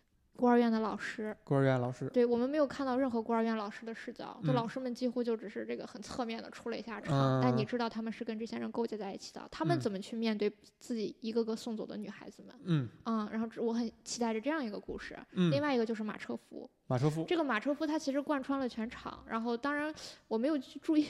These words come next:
Speaker 1: 到底具体是，
Speaker 2: 是不是一个人，
Speaker 1: 是不是一个人，
Speaker 2: 是吧？
Speaker 1: 但是我觉得他可以从其中一个马车夫，
Speaker 2: 嗯。
Speaker 1: 我觉得这个马车夫他肯定是知道的，
Speaker 2: 他应该知道。
Speaker 1: 对吧？他肯定是拉到监狱里去，不会拉到那个城堡去的。
Speaker 2: 对。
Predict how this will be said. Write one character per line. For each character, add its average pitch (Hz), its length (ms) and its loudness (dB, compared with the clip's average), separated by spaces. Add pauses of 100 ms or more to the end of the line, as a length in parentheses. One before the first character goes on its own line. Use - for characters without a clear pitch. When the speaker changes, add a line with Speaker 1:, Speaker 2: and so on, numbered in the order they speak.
(120)
Speaker 1:
到 302 140 6
底 220 100 4
具 277 180 2
体 226 200 -4
是， - 120 -2
Speaker 2:
是 170 60 8
不 160 80 8
是 160 140 8
一 135 100 4
个 151 80 8
人， 127 140 6
Speaker 1:
是 302 100 10
不 277 80 12
是 269 100 6
一 226 80 6
个 240 140 2
人， 208 240 0
Speaker 2:
是 254 60 -2
吧？ 254 220 -4
Speaker 1:
但 359 100 4
是 311 80 6
我 233 100 4
觉 214 80 -2
得 240 80 2
他 285 100 0
可 302 140 0
以 262 80 4
从 233 220 -4
其 - 240 -2
中 285 200 -2
一 247 120 -2
个 320 100 0
马 285 160 -2
车 - 180 -10
夫， - 360 -12
Speaker 2:
嗯。 156 100 2
Speaker 1:
我 - 20 4
觉 - 80 2
得 330 80 6
这 403 80 4
个 381 60 4
马 240 120 0
车 277 120 2
夫 392 140 6
他 349 100 6
肯 247 140 0
定 196 100 -4
是 214 120 -10
知 - 100 -14
道 - 240 -10
的， - 100 -16 (180)
Speaker 2:
他 143 120 0
应 135 60 4
该 - 80 6
知 135 80 8
道。 - 80 4
Speaker 1:
对 - 40 4
吧？ 127 60 4
他 - 80 6
肯 294 160 4
定 277 80 0
是 330 80 -4
拉 254 160 -2
到 226 60 0
监 226 200 -2
狱 220 80 -4
里 190 100 -6
去， - 140 -4
不 208 140 -4
会 220 100 -4
拉 208 160 -2
到 196 120 -4
那 190 100 -8
个 190 40 -6
城 - 200 -10
堡 - 180 -8
去 - 180 -14
的。 - 120 -10
Speaker 2:
对。 131 180 -2